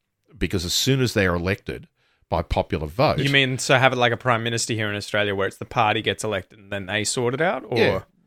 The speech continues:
Speaker 1: Or that we have an independent panel of people who choose.
Speaker 2: Yeah.
Speaker 1: You know,
Speaker 2: After
Speaker 1: cross
Speaker 2: the party's won.
Speaker 1: Yeah, well,
Speaker 2: Yeah.
Speaker 1: but it, no, an independent panel whose role it is. That's not about, yes, you might have representatives of government and the opposition and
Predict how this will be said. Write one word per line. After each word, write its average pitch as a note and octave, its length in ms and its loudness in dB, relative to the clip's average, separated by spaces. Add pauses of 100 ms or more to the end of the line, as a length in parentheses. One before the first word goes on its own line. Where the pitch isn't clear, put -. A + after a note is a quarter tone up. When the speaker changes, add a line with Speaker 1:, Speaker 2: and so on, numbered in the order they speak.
(180)
Speaker 1:
Or D3 540 12
that B2 200 0
we B2 180 6
have B2 220 2
an G#2+ 520 2
independent G#2+ 680 0
panel A2 360 0
of E2 120 -6
people E2+ 440 -2
who E2+ 280 -6
choose. C2+ 480 -8
Speaker 2:
Yeah. G#2 260 -6 (240)
Speaker 1:
You G2+ 80 -2
know, E2+ 240 -2 (420)
Speaker 2:
After B2+ 300 4
Speaker 1:
cross A2 40 0
Speaker 2:
the A2 60 -2
party's G#2+ 440 2
won. F#2 340 -6
Speaker 1:
Yeah, A#2 160 8
well, C#3+ 300 6
Speaker 2:
Yeah. - 80 -4
Speaker 1:
but C#3+ 140 8
it, D3 200 8
no, C3+ 140 8
an B2+ 80 8
independent D3 440 4
panel B2+ 300 2
whose G#2 180 0
role G#2+ 380 4
it D2 80 -8
is. F#2+ 240 -12
That's G#2 280 -2
not B2+ 220 8
about, G#2+ 360 6 (280)
yes, C#3+ 240 8
you B2+ 80 4
might A2+ 200 8
have G2 160 6
representatives F#2 720 0
of E2 160 -4
government E2+ 500 -4
and E2 120 -4
the E2+ 60 -2
opposition E2 1040 -8
and E2 400 -6